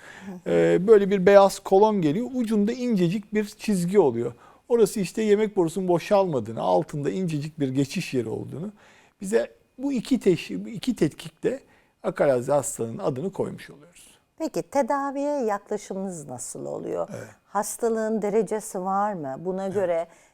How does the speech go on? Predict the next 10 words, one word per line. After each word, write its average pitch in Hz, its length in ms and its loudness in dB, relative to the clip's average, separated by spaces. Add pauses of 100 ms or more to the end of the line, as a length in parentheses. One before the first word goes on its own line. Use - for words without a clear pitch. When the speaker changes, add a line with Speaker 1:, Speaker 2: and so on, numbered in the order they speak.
(100)
Speaker 1:
ya 185 140 -2
da 196 120 -2
kişinin 196 520 -6
yaşına 180 480 -6
göre 165 440 -4
belli, 202 380 0
e, 170 380 0
tedavileri 170 760 -4
ön 180 220 -4
plana 175 420 -6